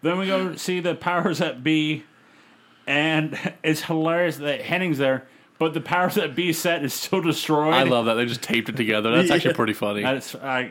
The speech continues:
Speaker 1: I chuckled. Um, they make fun of La Parka, Creative Control, and Shane.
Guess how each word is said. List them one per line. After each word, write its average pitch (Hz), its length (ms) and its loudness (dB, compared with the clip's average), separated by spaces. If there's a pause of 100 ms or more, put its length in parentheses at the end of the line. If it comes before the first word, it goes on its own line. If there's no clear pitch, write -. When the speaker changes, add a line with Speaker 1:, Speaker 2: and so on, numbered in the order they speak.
Speaker 1:
I 117 120 -2
chuckled. 110 420 -10 (600)
Um, 131 440 -2 (540)
they 151 140 2
make 175 260 0
fun 175 240 0
of 165 60 -2
La 160 80 0
Parka, 160 500 -2
Creative 156 400 -2
Control, 151 380 -2
and 139 120 -2
Shane. 156 600 -2